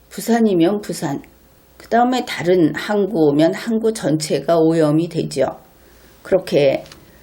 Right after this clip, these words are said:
이렇게 넓은 지역이 탄저균에 오염이 되면은 그 항구에 아예 접근이 불가해진다. 그렇겠죠. 치명적이니까.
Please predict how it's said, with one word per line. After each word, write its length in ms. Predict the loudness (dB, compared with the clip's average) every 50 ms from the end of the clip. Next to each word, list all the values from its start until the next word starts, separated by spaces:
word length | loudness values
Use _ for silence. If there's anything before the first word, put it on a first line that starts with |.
| -20 -20 -20 -20 -20 -20 _ _ _ -8 -2
이렇게 300 | 2 2 2 2 2 0
넓은 560 | 2 2 2 4 4 4 2 2 2 0 0 0
지역이 800 | 2 0 2 2 2 0 -2 -6 -8 -8 -6 -6 -8 -8 -10 -14 _ _
탄저균에 720 | -16 -10 -6 -6 -4 -2 -2 -2 -2 0 0 2 2 4 4
오염이 500 | 4 4 4 4 4 4 2 2 -2 -4
되면은 720 | -4 -4 -2 0 0 0 2 2 0 0 -2 -4 -6 -6 -10 -12 -20 _ _ _ _ _ _ _
그 140 | 0 2 2
항구에 600 | 2 2 -2 -4 -2 -2 -2 -2 0 2 4 4 4
아예 320 | 4 2 2 2 0 -2
접근이 680 | -4 -6 -8 -8 -8 -8 -6 -2 0 2 2 2 0
불가해진다. 920 | -2 -4 -2 -2 0 0 0 0 0 -2 -4 -4 -8 -8 -8 -8 -10 -16 -18 -20 _ _ _ _ _ _ _ _ -8 -8 -8 -6
그렇겠죠. 640 | 2 2 2 2 2 -4 -6 -6 -2 -2 -2 -2 -2
치명적이니까. 1200 | -4 -6 -4 -2 0 0 0 0 0 -2 -4 -2 -4 -2 -2 -2 -2 -2 -2 -2 -2 -2 -4